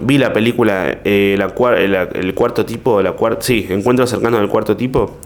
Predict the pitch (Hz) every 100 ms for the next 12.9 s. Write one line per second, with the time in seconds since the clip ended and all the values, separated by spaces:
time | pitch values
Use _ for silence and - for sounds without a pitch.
0 | - - - - - - - 104 101 98
1 | 95 92 90 90 82 82 78 82 - -
2 | - - - - - 123 139 123 - 104
3 | 120 147 - 104 123 - - 110 113 107
4 | 98 113 113 113 107 104 107 - 98 98
5 | 113 131 120 - - 127 127 127 110 107
6 | 104 110 117 117 123 120 139 - - -
7 | - - 113 127 127 110 101 120 113 107
8 | 123 117 104 87 95 117 110 95 92 127
9 | 110 87 92 104 101 92 - 87 85 90
10 | 92 - - - - 92 - 104 98 95
11 | 95 95 98 110 101 110 107 104 95 92
12 | 127 135 - 123 - 127 - 113 71